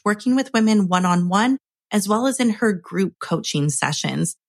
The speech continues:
And Lara really focuses on two things. She focuses on business strategy, and she's so logical and systematic and strategic, and I love it.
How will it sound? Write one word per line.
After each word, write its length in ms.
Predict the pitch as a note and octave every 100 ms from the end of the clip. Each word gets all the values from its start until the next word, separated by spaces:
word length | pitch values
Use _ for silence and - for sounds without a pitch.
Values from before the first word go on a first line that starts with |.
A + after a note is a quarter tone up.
| _
And 200 | G#3+ G#3 G3+
Lara 240 | C4+ E4+
really 220 | D4 B3 A#3
focuses 520 | F#3 F3+ G3 G3 F#3
on 240 | D#3+ D#3+
two 300 | - - G3
things. 440 | F3+ D3+ - E3+ - _ _
She 180 | - A3
focuses 500 | A#3 A3+ B3 A#3+ A3+
on 280 | G3 F#3 E3
business 480 | G#3 G#3+ A3 G#3 -
strategy, 840 | - F3+ D#3+ E3+ F#3+ - B3 E4+ - _ _ -
and 140 | F#3 F#3+
she's 240 | - -
so 140 | G3
logical 760 | G3 F3 D#3 D#3+ G3 - C4+ C#4+ F#3+
and 180 | F#3
systematic 840 | E3+ - - - E3+ D#3+ F3+ B3+ C4+
and 140 | F3+
strategic, 580 | - E3+ - E3+ E3+ A3
and 120 | G3+
I 80 | D#3
love 280 | D#3 D3+ E3+
it. 180 | B3